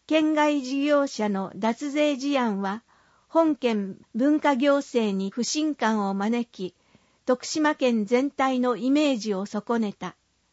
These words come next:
この事案を反省材料として、県民の声に耳を傾けた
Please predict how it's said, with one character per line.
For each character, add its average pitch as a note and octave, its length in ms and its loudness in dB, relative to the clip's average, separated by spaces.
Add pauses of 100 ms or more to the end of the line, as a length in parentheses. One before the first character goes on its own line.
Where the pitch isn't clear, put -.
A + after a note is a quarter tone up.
(720)
こ C4+ 140 2
の D4 160 4
事 C4+ 220 0
案 C4 240 0
を A#3+ 240 -2 (120)
反 C#4+ 240 0
省 D4 300 -2
材 C#4 300 2
料 G#3 240 -2
と G3+ 160 -6
し - 180 -12
て、 F#3+ 180 -6 (400)
県 C#4+ 280 2
民 D4+ 240 0
の C#4+ 140 0
声 C#4 320 2
に G3 200 -2
耳 B3+ 360 2
を A3+ 120 2
傾 C4+ 440 -2
け A3+ 160 -2
た F3 240 -8